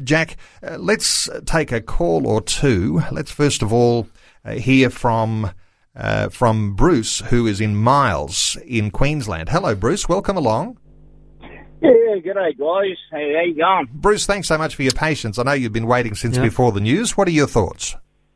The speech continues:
Speaker 2: Yeah, well, um, I've been listening intermittently because I've had a tyre on the tyre machine trying to change it. Couldn't hear it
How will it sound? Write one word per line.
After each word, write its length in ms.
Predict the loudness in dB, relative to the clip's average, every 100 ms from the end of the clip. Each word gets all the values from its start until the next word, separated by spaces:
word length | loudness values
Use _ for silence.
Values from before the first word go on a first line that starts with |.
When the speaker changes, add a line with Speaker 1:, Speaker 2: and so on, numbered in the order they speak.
| _ _ _ _ _ _
Speaker 2:
Yeah, 360 | 4 6 6 2
well, 340 | 0 -4 -6
um, 540 | -4 -2 -2 -4 -10 -18 -10
I've 80 | -4
been 180 | -4 2
listening 680 | 2 2 -4 -2 -2 -2 -6 -14 _
intermittently 880 | -6 -4 -2 0 2 0 2 2 2
because 140 | -4 -6
I've 100 | 2
had 140 | 2
a 100 | 0 -4
tyre 420 | 2 4 6 4
on 160 | 2 0
the 60 |
tyre 300 | 0 2 4
machine 380 | 2 0 0 0 0
trying 240 | 0 0
to 80 | 0
change 280 | 0 0 -4
it. 100 | -6
Couldn't 220 | -2 0
hear 260 | 2 2
it 60 | 2